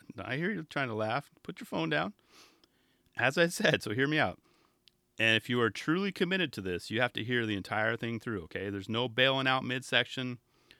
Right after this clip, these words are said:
no bailing out mid-meditation. It's not gonna be that long, okay? So, I can hear you now. You might be saying, like, "But Rick, I don't meditate.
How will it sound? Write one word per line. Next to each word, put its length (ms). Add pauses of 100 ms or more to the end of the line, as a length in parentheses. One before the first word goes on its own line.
(280)
no 120
bailing 380
out 140
mid-meditation. 1300 (1040)
It's 140
not 160
gonna 100
be 80
that 200
long, 220 (320)
okay? 260 (960)
So, 400 (840)
I 60
can 140
hear 160
you 100
now. 140
You 100
might 160
be 60
saying, 220
like, 140 (880)
"But 220
Rick, 480
I 80
don't 160
meditate. 600